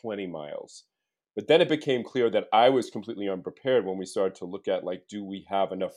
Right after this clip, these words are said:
food? I did not have enough food because I was just way in over my head. Engie gave me a bunch of food and, and they had some extra. And then we started on the path, and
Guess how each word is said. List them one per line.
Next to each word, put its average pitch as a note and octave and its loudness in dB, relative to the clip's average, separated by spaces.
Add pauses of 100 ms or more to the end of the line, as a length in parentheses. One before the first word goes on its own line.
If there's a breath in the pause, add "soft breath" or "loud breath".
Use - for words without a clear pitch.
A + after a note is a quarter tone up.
(140)
food? F#2 -4 (340)
I G2 -2
did A2+ 0
not G2+ 0
have F#2 -2
enough F2 -6
food F#2+ -6 (440)
because F#2 -8
I E2+ -2
was D#2+ -8
just - -8 (140)
way F2+ -2
in F2 -8
over F2 -8
my D#2 -10
head. G2 0 (400)
Engie G#2 -6
gave G2+ -4
me G#2 -4
a - -2
bunch F#2 -8
of G2 -10
food F#2 -8
and, F2 -10
and F2+ -14
they F2+ -6
had F#2+ -4
some F2+ -14
extra. F#2+ -6 (720 soft breath)
And A2 -4
then C#3 4
we C3+ 0
started A#2+ 4
on G#2 0
the G#2 -2
path, B2+ -2
and G2+ -4